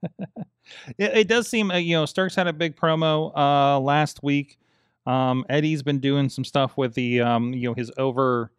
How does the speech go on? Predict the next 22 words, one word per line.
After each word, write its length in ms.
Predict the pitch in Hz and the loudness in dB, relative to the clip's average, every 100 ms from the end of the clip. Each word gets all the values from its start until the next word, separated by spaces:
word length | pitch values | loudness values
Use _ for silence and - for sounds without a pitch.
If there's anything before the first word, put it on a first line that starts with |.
| _ _ _ | _ _ _
you 120 | 135 | 0
know, 140 | 127 - | 2 2
over 340 | 180 190 190 180 | 4 6 6 4
ambitious 680 | 180 170 156 180 - 160 - | 4 4 4 4 2 -2 2
violence, 500 | 139 151 202 196 190 | 4 4 0 -2 -4
let's 200 | 190 - | -8 -4
just 240 | 202 196 | -4 -2
say, 300 | 190 202 220 | 0 0 -2
uh, 300 | 190 180 175 | -2 0 0
the 60 | 175 | -2
last 260 | 175 170 | -4 -4
few 160 | - 165 | -4 -2
weeks. 300 | 165 175 - | 0 -2 -6
So, 580 | - 131 127 120 123 131 | 2 4 4 2 0 -2
um, 440 | 131 127 123 120 123 | -2 -2 -4 -6 -6
you 140 | 139 | -4
know, 100 | 123 | -4
I 40 | |
think 160 | 120 135 | -4 -6
they're 60 | 131 | -4
both 240 | 127 127 | -4 -4
playing. 180 | 131 | -6